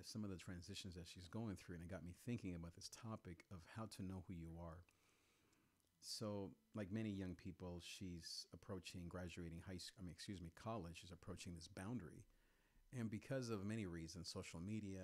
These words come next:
and just her personality, et cetera, she feels scared of growing up. <laughs> Anybody know what I'm talking about? Any-, anybody know how she feels, right? And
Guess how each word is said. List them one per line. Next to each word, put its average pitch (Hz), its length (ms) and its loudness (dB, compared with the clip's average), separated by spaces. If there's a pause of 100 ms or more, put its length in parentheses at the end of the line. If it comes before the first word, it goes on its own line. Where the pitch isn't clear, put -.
and 87 80 -2
just 135 220 -4
her 85 80 -2
personality, 90 760 0
et 78 100 -2
cetera, 85 380 0 (1160)
she - 240 0
feels 92 880 0 (180)
scared - 540 0 (240)
of 78 220 -2 (100)
growing 90 360 2
up. - 240 -6 (300)
<laughs> - 500 -2
Anybody 123 280 6
know 110 120 6
what 98 100 4
I'm 87 80 0
talking 98 280 2
about? 101 220 -2
Any-, 101 380 0
anybody 98 320 2
know 95 260 0 (580)
how 85 80 0
she 80 200 -4 (120)
feels, 113 400 0
right? 80 220 -2 (1040)
And 104 440 4